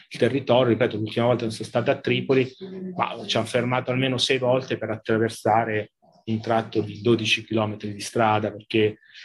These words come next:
anche lì nelle, nelle città, anche se Tripoli è stata in gran parte risparmiata, l'ultima volta c'è stato Haftar e Serraj che si sono combattuti. Haftar, questo generale che poi è tornato, cacciato da Gheddafi,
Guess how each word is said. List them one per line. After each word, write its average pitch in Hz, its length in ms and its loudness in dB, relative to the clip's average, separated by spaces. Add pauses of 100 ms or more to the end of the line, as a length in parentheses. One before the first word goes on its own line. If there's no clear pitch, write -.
(100)
anche 110 260 -2
lì 120 300 4
nelle, 104 360 -2
nelle 110 300 0
città, 120 380 -2
anche 110 200 -2
se - 220 -10
Tripoli 117 520 2 (200)
è - 80 -18
stata 117 320 -2
in 107 80 -2
gran 110 220 0
parte 117 340 2
risparmiata, 123 880 0 (460)
l'ultima 123 400 2
volta 131 320 4
c'è 123 140 -4
stato 113 640 0 (240)
Haftar 135 540 0
e 110 40 0
Serraj 113 880 0 (420)
che 113 360 2
si - 160 -6
sono 113 500 2 (260)
combattuti. 110 760 0
Haftar, 123 600 0
questo 113 260 -2
generale 113 640 2 (320)
che 110 100 -12
poi 117 220 2
è 110 120 0
tornato, 120 580 -2
cacciato 110 500 0
da 107 100 -2
Gheddafi, 110 760 -2